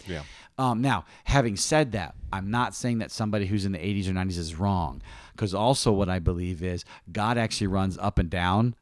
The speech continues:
Speaker 2: <laughs> that whole interdeterminism spectrum, where, like, my friend Alicia, she would probably be in the high eighties or, or low nineties.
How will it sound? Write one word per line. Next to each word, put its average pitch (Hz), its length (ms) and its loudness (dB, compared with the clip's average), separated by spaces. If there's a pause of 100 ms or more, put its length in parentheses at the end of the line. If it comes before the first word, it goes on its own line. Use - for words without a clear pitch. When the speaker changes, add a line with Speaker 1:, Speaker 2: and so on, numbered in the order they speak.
(240)
Speaker 2:
<laughs> - 300 -18
that 98 140 2
whole 107 280 4
interdeterminism 98 960 0
spectrum, 127 540 2 (800)
where, 113 440 8 (200)
like, 104 100 2
my 98 120 0
friend 117 200 0
Alicia, 104 480 2
she - 180 -2
would 110 80 2
probably 95 220 4
be 98 80 2
in 90 60 0
the 85 80 -2
high 92 180 0
eighties 92 400 -2
or, 87 160 0
or 90 160 -2
low 92 180 0
nineties. 95 520 -4